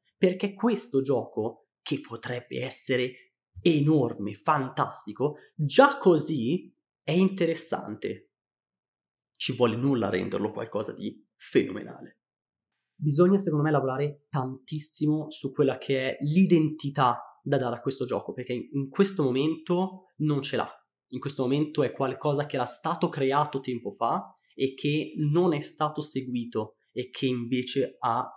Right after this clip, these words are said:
e potrebbe avere un potenziale enorme. Appurata questa cosa, ci sono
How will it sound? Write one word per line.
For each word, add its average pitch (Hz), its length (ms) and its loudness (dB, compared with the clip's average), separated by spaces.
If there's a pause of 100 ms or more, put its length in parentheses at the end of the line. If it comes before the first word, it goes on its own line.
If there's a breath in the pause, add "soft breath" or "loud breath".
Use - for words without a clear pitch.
(260)
e 131 120 -6
potrebbe 117 400 -6
avere 101 520 -4
un 131 120 -4
potenziale 113 640 -6
enorme. - 540 -10 (600 soft breath)
Appurata 180 520 4
questa 160 240 2
cosa, 123 580 0 (540)
ci - 220 -4
sono 180 580 6